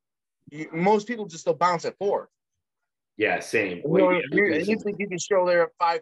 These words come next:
Speaker 1: thirty, but now it was just sit, shit was sitting there for an hour and a half. Maybe left the bounce house just blown up, and then kids are from the park are playing on it.
Speaker 2: Yes, that happened. Uh, that happened last, no, two weeks ago. The lady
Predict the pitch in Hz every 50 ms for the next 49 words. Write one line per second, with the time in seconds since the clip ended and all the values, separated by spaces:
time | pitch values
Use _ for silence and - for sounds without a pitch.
0 | - 214 214 220 202 175 139 123 113 123 110 151 156 165 165 156 151 143 143 156
1 | 151 - - - 180 - - - - 202 160 151 143 - 220 - - 165 - 143
2 | 135 127 123 117 113 113 117 113 110 113 110 98 95 _ _ _ _ _ _ _
3 | _ - 151 175 190 190 175 175 180 175 175 165 147 - 156 175 202 208 208 -
4 | 156 131 123 120 - 139 131 107 113 143 160 160 151 151 156 180 190 180 - 123
5 | 123 127 120 107 _ - - 175 147 160 143 - - 156 147 139 135 - - 160
6 | 175 175 - 139 - - 120 117 113 110 110 104 101 98 92 - _ _ _ -
7 | 117 120 131 117 101 90 - - _ - - 131 - - - - 147 135 135 131
8 | 131 131 127 131 131 127 120 113 110 107 104 101 101 - - 123 120 120 123 123
9 | 123 113 101 98 101 104 107 110 110 110 - _ _ - - 117 113 101 95 -
10 | - 131 131 131 123 - - 98 92 92 87 85 82 82 - _ _ _ _ _
11 | _ - 101 101 101 107 107 107 107 107 107 104 104 101